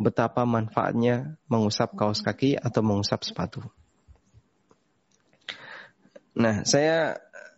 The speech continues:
eh, betul tidak punya pengalaman yang, apa, ketika mengalami musim dingin. Cuman kata sebagian ustadz yang pernah mengalami musim dingin di Madinah,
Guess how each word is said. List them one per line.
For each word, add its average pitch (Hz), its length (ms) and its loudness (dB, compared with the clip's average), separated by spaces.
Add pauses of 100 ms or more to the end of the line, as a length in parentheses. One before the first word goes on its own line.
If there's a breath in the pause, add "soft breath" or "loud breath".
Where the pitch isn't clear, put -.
(100)
eh, 123 560 4 (400)
betul 143 320 2
tidak 127 240 2
punya 139 220 4
pengalaman 120 880 0 (160)
yang, 104 640 0 (960)
apa, 131 480 0 (240)
ketika 120 320 2
mengalami 113 480 2
musim 113 380 2
dingin. 110 420 2 (960 loud breath)
Cuman 131 480 2
kata 123 320 2
sebagian 110 720 2 (240)
ustadz 123 480 -2 (1200 loud breath)
yang 110 400 2
pernah 131 240 2
mengalami 117 400 4
musim 113 400 2
dingin 120 240 4
di 110 80 0
Madinah, 110 480 2